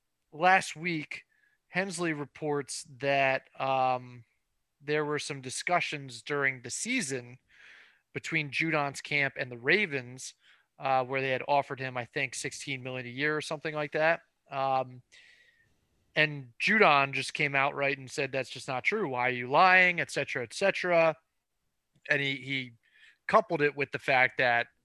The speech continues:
after you sign a franchise tag, um, there's a period in which you can sign an extension. And then after that period ends, there are not to be negotiations between that player and the team.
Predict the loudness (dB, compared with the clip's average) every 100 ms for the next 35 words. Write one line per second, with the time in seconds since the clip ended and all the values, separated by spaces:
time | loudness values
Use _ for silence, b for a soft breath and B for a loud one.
0 | _ 2 2 2 -2 2 2 2 2 2
1 | 2 -2 -4 -6 -6 -8 -12 b b b
2 | b -2 2 4 2 -2 -4 -2 -2 -4
3 | -2 4 6 6 0 -4 -4 -4 -10 -14
4 | -16 -16 -6 0 0 0 -2 -2 0 -4
5 | -6 -6 -6 -6 -6 -6 -4 -2 0 0
6 | 0 -4 -4 -6 -6 -2 2 4 2 -6
7 | -18 B B B B _ 2 2 4 2
8 | 2 -2 -6 -4 -4 -4 2 2 2 -4
9 | -10 -12 -10 -8 -8 -6 0 4 4 2
10 | -4 -8 -12 -6 -6 -6 -12